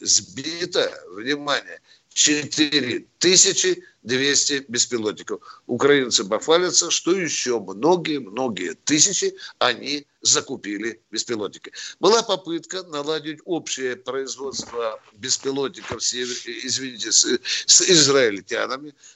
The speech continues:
но что-то там не заладилось, но тем не менее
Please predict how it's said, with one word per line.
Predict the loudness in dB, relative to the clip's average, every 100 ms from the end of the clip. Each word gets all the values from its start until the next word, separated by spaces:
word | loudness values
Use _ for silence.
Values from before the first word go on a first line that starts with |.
| _
но | -2
что-то | -2 0 0 -2
там | 0 2 2 -2 _
не | -8 -4
заладилось, | -2 -2 0 0 0 -2 -2
но | -2 -2
тем | 0 0 -2
не | -6
менее | -4 -4 -4 -8